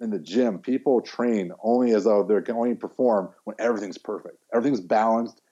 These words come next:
everything's organized, everything's just right. And what the sandbag represents is, like what you're saying, a little bit more this real world environment.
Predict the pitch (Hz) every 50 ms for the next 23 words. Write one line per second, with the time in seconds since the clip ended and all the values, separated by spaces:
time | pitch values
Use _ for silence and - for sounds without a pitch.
0 | _ - 104 127 127 143 139 117 117 113 113 117 110 113 110 110 107 101 - -
1 | 120 123 123 117 107 - - - - _ _ _ _ _ _ - 117 104 - -
2 | 107 107 98 85 80 - _ _ _ _ _ _ _ _ _ - 113 120 117 120
3 | 113 113 107 107 110 107 110 113 120 117 - 101 92 - - 190 220 214 151 135
4 | 117 101 87 104 - - - 101 - - 107 98 98 95 - - - - _ _
5 | _ - 107 113 107 92 101 107 98 85 104 101 92 87 92 90 85 - - 180
6 | 170 139 113 104 98 104 123 156 175 143 143 143 120 117 120 120 113 110 - -
7 | 98 107 117 120 110 92 98 107 104 92 98 90 82 82 165 - - 82 _ _